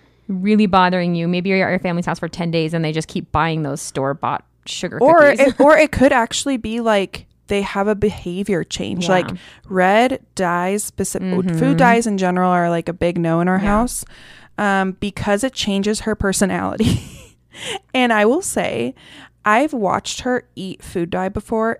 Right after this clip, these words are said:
Speaker 2: and watch her change into another person. And I empathize with all of the moms of the world whose children are operating at that way
Speaker 1: Yeah, and they
Speaker 2: at
Speaker 1: don't know.
Speaker 2: baseline. And they
Speaker 1: They don't
Speaker 2: don't know
Speaker 1: know.
Speaker 2: that their kid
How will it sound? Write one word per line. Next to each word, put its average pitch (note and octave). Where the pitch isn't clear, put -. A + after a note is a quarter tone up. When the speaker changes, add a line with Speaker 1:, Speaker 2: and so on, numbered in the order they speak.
Speaker 2:
and F#3+
watch F#3
her B3+
change G3+
into A3
another G3+
person. G#3
And G#3
I G3
empathize G3+
with F#3+
all F#3
of G3
the G3
moms F#3
of G3
the F3+
world E3+
whose F#3
children A3
are F3
operating F3+
at F#3
that F3+
way F3
Speaker 1:
Yeah, G3
and G3
they F3+
Speaker 2:
at F#3+
Speaker 1:
don't F3+
know. F#3
Speaker 2:
baseline. E3
And G3
they F#3
Speaker 1:
They F#3
don't F#3
Speaker 2:
don't F3
know F3
Speaker 1:
know. E3+
Speaker 2:
that E3+
their F#3
kid F#3+